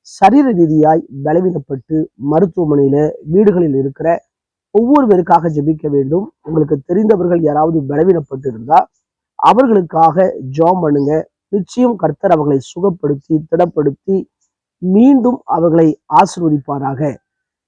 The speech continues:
இந்த நாளிலும், இந்த காலை மன்னா செய்திக்காக தேவன் நமக்கு கொடுத்த அற்புதமான வார்த்தை, யாக்கோபு எழுதின நிருபம் நான்காம் அதிகாரம்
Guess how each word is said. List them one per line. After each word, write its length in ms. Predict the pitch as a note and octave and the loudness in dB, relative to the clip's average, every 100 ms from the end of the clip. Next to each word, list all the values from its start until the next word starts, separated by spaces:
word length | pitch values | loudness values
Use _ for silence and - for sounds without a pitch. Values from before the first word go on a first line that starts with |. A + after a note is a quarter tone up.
| _ | _
இந்த 240 | A#3+ A#3+ | 0 2
நாளிலும், 520 | G#3 F#3+ G#3+ A#3 C#4 | 4 4 4 2 0
இந்த 200 | - E3+ | 0 -2
காலை 380 | D#3+ F#3 G3 G#3 | 0 2 2 2
மன்னா 440 | E3+ D#3 D#3+ D3 - _ - | 2 0 0 -2 -8 _ -4
செய்திக்காக 640 | F3+ E3 D#3 D#3+ D#3 G3+ F3 | -2 -2 -2 -2 0 -2 -2
தேவன் 280 | D3+ F#3+ F3+ | 0 2 2
நமக்கு 540 | D#3 D#3 C#3+ D3+ C3+ C#2 _ | 0 -2 -4 -6 -6 -10 _
கொடுத்த 520 | E3+ E3 - D3+ - | -6 -6 -4 -8 -8
அற்புதமான 640 | - E3 - E3 D#3 E3 D#3 | -12 -12 -2 0 2 0 0
வார்த்தை, 480 | C#3+ C3 F#3 A#3 - _ _ _ _ _ _ G3 | -2 -6 -4 -6 -6 _ _ _ _ _ _ 2
யாக்கோபு 360 | A#3+ B3+ B3 | 2 2 2
எழுதின 400 | G3+ F3 E3 D#3+ | 2 2 2 2
நிருபம் 420 | D3+ E3+ D#3+ D3 | 2 0 0 -2
நான்காம் 420 | C#3 D3 F#3+ F#3 D#3 | 0 -2 2 2 2
அதிகாரம் 580 | D3 C#3 D3 D#3 C#3 | 2 2 4 4 2